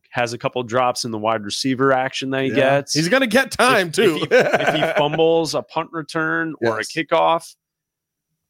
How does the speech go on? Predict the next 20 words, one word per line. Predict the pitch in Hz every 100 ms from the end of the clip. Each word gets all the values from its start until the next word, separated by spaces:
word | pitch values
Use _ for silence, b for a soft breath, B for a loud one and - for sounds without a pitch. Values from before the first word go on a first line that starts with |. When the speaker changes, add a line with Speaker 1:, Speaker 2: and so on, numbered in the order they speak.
| _ _
Speaker 1:
I | 127
think | - 196
it's | 247 -
possible | - 254 254 - 135 117 113
he, | 123 135
he | - 156
could | 131 123
be | 127
released | 107 107 143 196 - -
because | 107 131 120 104 104
I | 113 -
think | 165 147 120 -
the | 107
attitude | 101 123 165 127 - 110 104
is | 101 101 95
we're | 95 98 110 139
trying | - 147 151 131
to | 113
win | 107 165 120
now | 98 85 87 92